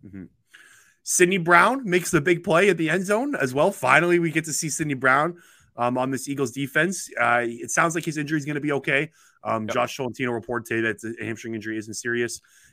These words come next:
Speaker 1: And, um, Justin Evans also left with a neck injury. I think that's the big one to watch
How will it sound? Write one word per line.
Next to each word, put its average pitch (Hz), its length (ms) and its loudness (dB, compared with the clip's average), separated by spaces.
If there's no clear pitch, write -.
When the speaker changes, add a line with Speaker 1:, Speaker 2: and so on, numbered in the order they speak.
Speaker 1:
And, 110 400 -4
um, 101 400 -4
Justin 139 420 -2
Evans 120 300 -2
also 117 280 -4
left 113 240 -4
with 117 80 -4
a 104 60 -4
neck 107 260 -4
injury. 120 260 -2
I 107 60 0
think 135 160 -6
that's 139 140 -6
the 131 100 -6
big 110 260 -6
one 123 200 -4
to 117 60 0
watch 98 560 -8